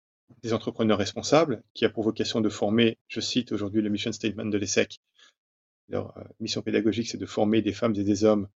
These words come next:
aptes à entreprendre pour, euh, répondre aux principaux défis économiques, environnementaux et sociaux contemporains. Euh, se situer là, pour nous, au regard de notre expérience, c'est intéressant. Voilà. La première conférence, d'ailleurs, que j'ai faite à l'essec pour ma part est une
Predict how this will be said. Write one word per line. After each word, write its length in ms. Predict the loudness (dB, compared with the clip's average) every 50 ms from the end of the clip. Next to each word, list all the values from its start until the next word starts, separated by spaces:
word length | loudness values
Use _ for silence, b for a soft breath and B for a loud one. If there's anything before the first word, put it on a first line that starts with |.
| _ _ _ _ _
aptes 240 | -4 -4 -4 -6 _ -10
à 60 | -4
entreprendre 760 | -2 -2 -2 -2 -4 -6 -4 0 2 2 4 2 0 -4 -10 _ _ _
pour, 300 | 4 6 6 6 4 _ _ _ _ _ _ _ _ _ _ _ _ _ -10 -8
euh, 200 | -6 -4 -6 -6 -8 _ _ _ _ _ _ _ _ _ _ -4
répondre 360 | -2 -2 -2 0 2 2 2
aux 60 | 2
principaux 580 | 2 0 -2 -2 -2 -4 -2 2 4 4 4 4 2
défis 480 | 0 0 0 2 2 4 4 2 2 _ _ _ _ _ _ _ _
économiques, 540 | 0 0 2 4 4 4 6 4 4 2 0 -4
environnementaux 680 | -6 0 2 4 4 4 4 2 0 0 0 -2 -4 -4
et 60 | -6
sociaux 260 | -8 -6 -6 -6 -6
contemporains. 600 | -6 -8 -10 -12 -12 _ -8 -4 -2 -2 -2 -2 -4 _ _ _ _ _ _ _ _ _ _ -10
Euh, 420 | -6 -4 -4 -4 -4 -6 -8 -10 -12 -14 -16 -20 _ _
se 140 | -14 -10 -8 -6
situer 360 | -6 -8 -6 0 4 6 8
là, 180 | 8 8 6
pour 220 | 6 2 -4 -2 0
nous, 100 | 2 4
au 200 | 4 6 4 4
regard 280 | 4 2 2 2 2 2
de 40 | 2
notre 140 | 0 -4
expérience, 480 | -6 -6 -2 0 0 2 2 0 0 -2
c'est 80 | -2 -4
intéressant. 480 | -2 -2 -2 -4 -4 -4 -8 -10 -12 _ _ _ _ _ _ _ _ _ _ _ _ -8
Voilà. 240 | -6 -4 -4 -4 -6 B B B B B B _ _ -6
La 100 | -6 -6
première 260 | -2 0 0 0 0
conférence, 440 | 0 -4 -4 -2 0 2 2 2 2
d'ailleurs, 160 | 0 0 0
que 40 | -2
j'ai 60 | -4 -10
faite 160 | -8 -4 -4
à 40 | -4
l'essec 280 | -4 -2 -4 -4 -6 -6
pour 100 | -8 -10
ma 100 | -10 -4
part 240 | 0 0 0 0
est 120 | 0 -4 -8
une 180 | -10 -10 -10